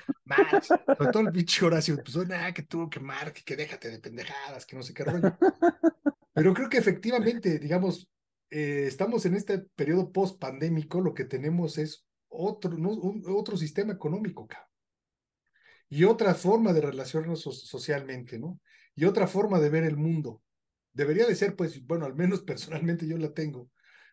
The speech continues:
Speaker 1: ¿no? Y creo que, que, que va por allá, porque es un proceso, no es algo inmediato, pero creo,
Speaker 2: Ujú.
Speaker 1: creo que va por allá unas nuevas formas de relacionarnos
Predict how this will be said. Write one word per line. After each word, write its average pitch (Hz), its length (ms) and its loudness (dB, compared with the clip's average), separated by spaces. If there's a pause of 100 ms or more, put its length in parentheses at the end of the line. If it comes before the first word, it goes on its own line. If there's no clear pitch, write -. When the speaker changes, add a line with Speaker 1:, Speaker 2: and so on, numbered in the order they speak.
Speaker 1:
¿no? 175 280 -8 (360)
Y 127 120 -10
creo 185 240 4
que, 156 520 2
que, 127 560 -4
que 135 140 -4
va 165 240 0
por 156 160 2
allá, 165 240 0
porque 127 180 -10
es 131 100 -10
un 180 80 0
proceso, 151 540 -2
no 123 160 -8
es 123 120 -8
algo 127 380 -8 (100)
inmediato, 117 640 -6 (380)
pero 127 220 -4
creo, 175 180 -2
Speaker 2:
Ujú. 101 100 -4
Speaker 1:
creo 156 200 -2
que 160 100 -2
va 160 160 2
por 151 140 0
allá 147 440 -2 (120)
unas 147 260 -6
nuevas 156 280 0
formas 160 340 0
de 123 80 -6
relacionarnos 120 920 -8